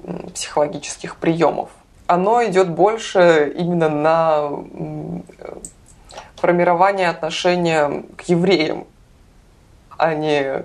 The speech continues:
к, к самой, да, системе, которая выстро-, выстроилась таким, такие жёсткие рамки, при которых существование евреев было невозможно. Грубо говоря, «Ой, пожалейте евреев, какие они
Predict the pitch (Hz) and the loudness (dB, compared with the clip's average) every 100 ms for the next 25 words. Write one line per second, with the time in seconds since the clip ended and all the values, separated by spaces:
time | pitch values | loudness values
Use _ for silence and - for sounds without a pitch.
0 | - - 156 151 170 - - 160 160 151 | -10 -8 -6 -6 -8 -10 -4 0 2 0
1 | - - - - 156 165 175 - - - | -4 -12 -20 -10 -4 -4 -4 -6 -10 -10
2 | - 165 - 185 - _ _ _ _ 160 | 0 0 0 -8 -14 _ _ _ _ -6
3 | 160 165 160 151 151 - - - 160 160 | -2 0 0 -2 -4 -6 -6 -6 -2 -2
4 | 160 - - - 151 160 - - - - | -4 -10 -6 -4 -4 -6 -10 -10 -10 -12
5 | - - - - 160 - 156 151 - 143 | -12 -12 -20 -14 -8 -2 -2 -2 -6 -2
6 | 175 262 - - - - 156 147 - - | 0 -2 -10 -18 -18 -4 -4 -4 -8 -6
7 | 151 147 147 151 185 165 165 147 - - | -2 -2 -2 0 2 2 0 -2 -6 -10
8 | - - - - - 170 170 156 160 156 | -12 -14 -14 -20 -10 -4 -2 0 2 2
9 | 185 208 165 170 165 165 180 214 - 175 | 4 2 0 -2 -2 0 0 -2 -6 -6
10 | 147 254 277 180 - 214 180 160 202 | -4 -4 -4 -8 -2 0 0 -2 -4